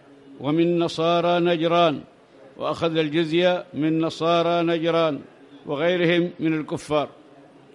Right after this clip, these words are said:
ولم يتعرض لأنكحتهم، كما روى ذلك البخاري والإمام أحمد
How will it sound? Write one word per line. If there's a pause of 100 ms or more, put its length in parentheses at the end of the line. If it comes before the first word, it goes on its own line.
(340)
ولم
يتعرض (280)
لأنكحتهم، (1900)
كما
روى
ذلك
البخاري (600)
والإمام
أحمد